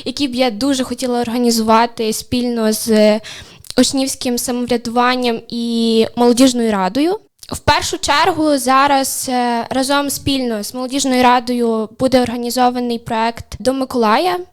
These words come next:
Ми хоч-, ми поїдемо в Дім сиріт. Також ми зараз, е,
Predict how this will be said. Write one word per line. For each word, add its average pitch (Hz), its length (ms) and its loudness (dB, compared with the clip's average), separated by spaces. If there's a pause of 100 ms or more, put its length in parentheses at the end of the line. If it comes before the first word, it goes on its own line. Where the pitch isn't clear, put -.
(200)
Ми 262 460 0
хоч-, 254 320 -6
ми 277 140 0
поїдемо 240 840 -2 (520)
в - 80 -20
Дім 262 180 2
сиріт. 254 520 -4 (140)
Також 254 680 2 (220)
ми 277 240 2
зараз, 269 680 0
е, 233 340 -2